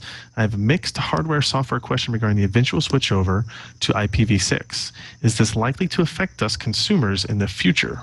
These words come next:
What types of hardware would be affected? I assume only internet-facing machines, I E servers and routers and the like, rather than internal machines." Uh, are going to be affected. Will I P v six devices be able to talk to I P v four devices, or is it more like a supernet,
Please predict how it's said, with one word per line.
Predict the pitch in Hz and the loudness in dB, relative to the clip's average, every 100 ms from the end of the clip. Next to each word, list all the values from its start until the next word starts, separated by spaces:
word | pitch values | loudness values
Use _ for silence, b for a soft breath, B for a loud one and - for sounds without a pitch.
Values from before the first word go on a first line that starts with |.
| - | -4
What | 110 110 | -2 -2
types | - 117 - | -2 -4 -4
of | 110 | -6
hardware | - 117 120 117 | -4 -2 0 0
would | 107 | 0
be | 113 | -2
affected? | 107 139 135 147 135 | -2 -2 0 0 0
I | - 107 | 0 -2
assume | 101 - - 180 113 110 | 0 0 2 4 4 2
only | 110 104 - | 2 2 2
internet-facing | 147 147 139 - 123 127 120 | 2 2 0 0 0 2 2
machines, | 117 - 127 101 95 - B B B B | 2 2 2 4 2 -2 B B B B
I | 107 | 0
E | 80 98 | 0 0
servers | - 110 104 101 | 0 2 2 2
and | 95 | 2
routers | 95 95 92 95 | 2 0 0 0
and | 101 | 2
the | 92 | 2
like, | 92 98 - B B B _ | 2 0 -4 B B B _
rather | 107 98 | 0 4
than | 95 92 | 4 4
internal | 107 - 147 107 | 2 4 4 2
machines." | 98 - 95 95 101 - B B B _ _ _ _ | 0 -2 0 0 -2 -6 B B B _ _ _ _
Uh, | 104 95 - | -2 0 -2
are | 117 | -4
going | 98 104 | 0 2
to | |
be | 95 | 2
affected. | 104 - 117 - - | 2 0 -4 -6 -8
Will | - | -4
I | - | 0
P | 117 120 | 2 4
v | 113 | 4
six | 107 117 113 - | 2 0 -2 -6
devices | - 107 104 101 104 | -2 0 0 -2 -2
be | |
able | 101 95 | -2 -2
to | - | -4
talk | - 113 117 | -2 -2 -2
to | - | -6
I | 110 107 | -2 0
P | 110 | 0
v | 101 104 | 2 0
four | - 120 | 2 2
devices, | 143 143 135 - 156 | 2 0 0 0 2
or | 113 | 2
is | 107 | 0
it | - | 0
more | 107 | 2
like | 101 98 | 2 0
a | |
supernet, | - - 214 113 101 | 0 0 2 0 -2